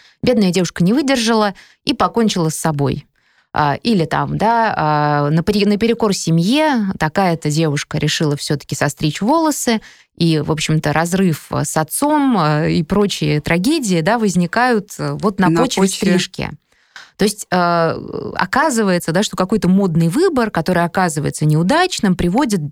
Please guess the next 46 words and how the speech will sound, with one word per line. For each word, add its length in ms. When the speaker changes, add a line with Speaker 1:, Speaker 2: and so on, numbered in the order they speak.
Speaker 1:
девушку, 920
э, 280
к 60
мысли 280
о 80
самоубийстве. 800
Это, 460
э, 160
на 300
самом 200
деле 140
нам 160
о 80
чём 240
говорит? 420
Это 100
скорее 260
нам 140
говорит 260
о 60
том, 220
что, 340
э, 320
да, 160
вот 180
мода 440
и 60
какие-то 320
поветрия, 560
они, 420
э, 80
очевидно 680
рассматривались 640
современниками 720
как 120
какие-то 320
такие 240
женские 500
штучки, 580
да, 160
когда 240
женщина 500
как 140
бы 80
не 120
способна, 680